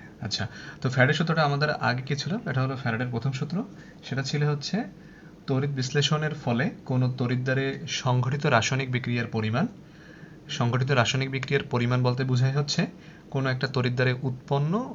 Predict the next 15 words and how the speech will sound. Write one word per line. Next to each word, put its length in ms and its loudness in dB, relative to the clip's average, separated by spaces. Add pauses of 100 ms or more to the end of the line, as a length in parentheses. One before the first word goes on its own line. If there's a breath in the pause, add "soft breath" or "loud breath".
(180)
অথবা 280 2 (360)
দ্রবীভূত 420 2 (120)
পদার্থের 360 0 (120)
ভর, 260 4 (1300 loud breath)
এটাই 220 4
হলো 140 4 (140)
সংঘটিত 340 2
রাসায়নিক 300 2
বিক্রিয়ার 280 -4
পরিমাণ। 240 0 (580 loud breath)
সেই 180 4 (400)
সংঘটিত 340 4 (100)
রাসায়নিক 340 2
বিক্রিয়ার 340 0
পরিমাণ 300 2